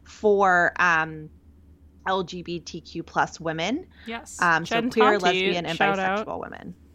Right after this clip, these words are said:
Speaker 2: has been on that app, and she has met
Speaker 1: Oh,
Speaker 2: many
Speaker 1: excellent.
Speaker 2: lovely people.
Speaker 1: Excellent.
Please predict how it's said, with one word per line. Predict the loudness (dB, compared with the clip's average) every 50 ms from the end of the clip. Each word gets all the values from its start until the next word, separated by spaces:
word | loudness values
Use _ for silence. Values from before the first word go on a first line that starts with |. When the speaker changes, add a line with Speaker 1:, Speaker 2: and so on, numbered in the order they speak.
| _ -20 -20 _
Speaker 2:
has | -10 -10 -8
been | -6 -6 -4 -4
on | -4 -4
that | -4 -4 -4
app, | -2 -2 -2 -2 -4 -6
and | -10 -10 -6
she | -6 -6
has | -4 -4 -6 -6
met | -4 -2 0 2
Speaker 1:
Oh, | 2 0 0 -2 -2 -2
Speaker 2:
many | -2 0 0
Speaker 1:
excellent. | 0 0 0
Speaker 2:
lovely | 0 -2 -4 -4
people. | -6 -8 -6 -2 -2 -2 -2 -2 -6 _ _ -20 -20 _ _ -20 -20 _ -20 -20 -20 _ -20 -20 _ -20 -20 -20
Speaker 1:
Excellent. | -20 -20 -20 -18 -14 -8 -8 -6 -6 -8 -10 -16 -20 -20